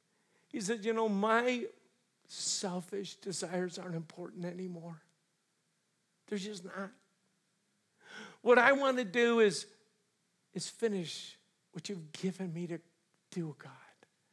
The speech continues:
I want to walk with you. I want to listen to you. I want to respond to you.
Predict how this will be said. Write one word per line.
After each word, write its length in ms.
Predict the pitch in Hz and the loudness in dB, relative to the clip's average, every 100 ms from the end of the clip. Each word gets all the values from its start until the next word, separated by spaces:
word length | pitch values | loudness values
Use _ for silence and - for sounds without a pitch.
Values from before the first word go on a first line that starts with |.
| - - - - | -20 -14 -10 -4
I 60 | |
want 180 | 240 262 | 0 4
to 60 | 226 | 4
walk 540 | 170 202 214 233 233 | 2 -2 2 2 0
with 260 | 233 170 226 | -2 -2 -2
you. 220 | 247 233 | -2 -2
I 100 | 240 | -2
want 220 | 262 240 | -2 -2
to 60 | 202 | -2
listen 720 | 208 233 269 262 - 240 185 | 0 2 4 4 2 -2 -2
to 160 | - | -4
you. 260 | 220 226 233 | -2 0 2
I 100 | 247 | 2
want 200 | 285 269 | 4 2
to 40 | |
respond 920 | 240 226 - - - - 254 277 269 | 2 -2 0 -2 0 2 6 6 6
to 80 | 226 | 2
you. 420 | 226 247 254 240 | 0 2 2 2